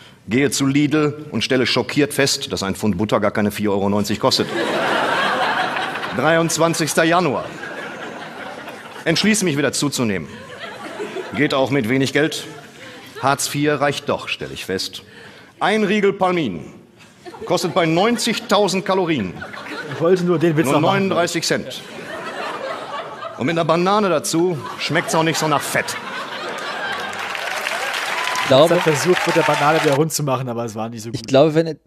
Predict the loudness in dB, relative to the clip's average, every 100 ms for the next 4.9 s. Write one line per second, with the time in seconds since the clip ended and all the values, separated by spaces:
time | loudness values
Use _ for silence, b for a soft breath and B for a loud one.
0 | -8 -6 -6 -2 2 2 2 0 -2 0
1 | 0 2 4 4 4 0 0 0 2 0
2 | 0 -6 _ _ _ _ _ _ _ _
3 | _ _ _ _ _ _ _ _ 2 4
4 | 4 4 2 0 -2 -6 -8 -8